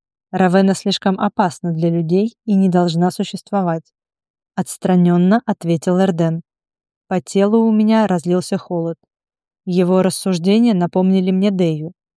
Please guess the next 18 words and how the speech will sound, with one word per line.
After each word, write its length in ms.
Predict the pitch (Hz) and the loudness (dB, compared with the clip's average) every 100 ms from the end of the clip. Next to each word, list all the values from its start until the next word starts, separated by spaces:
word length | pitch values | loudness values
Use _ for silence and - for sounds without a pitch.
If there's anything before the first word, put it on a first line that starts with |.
| _ _ _ _ | _ _ _ _
Полностью 520 | 202 202 196 - 196 | 0 2 2 0 -6
понимала 460 | - 185 185 196 247 | -2 0 2 2 2
его, 440 | 214 175 160 160 - | 2 0 -2 -8 -6
но 220 | 175 185 | -2 2
и 80 | 196 | 2
умирать 480 | 208 226 220 156 165 | 4 4 2 0 -4
не 60 | |
собиралась". 680 | 151 160 160 156 160 156 _ _ _ _ _ | -8 -4 -2 -2 -4 -8 _ _ _ _ _
Спальню 520 | - - 180 185 214 | -14 -2 0 2 2
осветила 540 | 240 - 185 - 190 208 | 2 -2 -4 0 0 2
молния. 500 | 180 160 156 160 175 _ _ _ _ | 2 0 -4 -6 -10 _ _ _ _
Эрден 380 | 190 170 180 202 | -4 0 2 2
встал 320 | - - 185 | 0 -2 -2
с 80 | - | -2
кровати. 540 | - 170 165 - 180 - _ _ _ _ _ _ | -2 0 -2 -6 -14 -18 _ _ _ _ _ _
"Тебе 240 | - 180 196 | -6 -2 0
стоит 300 | - 202 202 | 2 0 2
отдохнуть. 680 | 190 214 - 175 160 - | 0 0 -2 -2 -4 -8